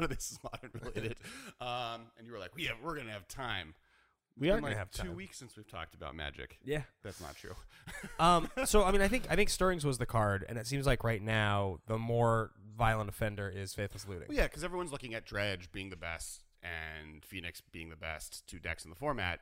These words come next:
Speaker 1: and see-, seeing, like, "Hey, this is a problem. Like, the, you know,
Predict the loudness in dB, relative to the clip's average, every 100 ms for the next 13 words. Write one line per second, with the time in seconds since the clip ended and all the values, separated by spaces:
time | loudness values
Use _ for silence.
0 | _ -6 -2 0 -2 -4 -10 -12 -12 -12
1 | -12 -10 -8 -10 -8 -8 -8 -10 -18 _
2 | 0 2 2 0 -6 -6 -4 0 0 0
3 | -2 -2 -4 -4 -10 -12 -10 -10 -10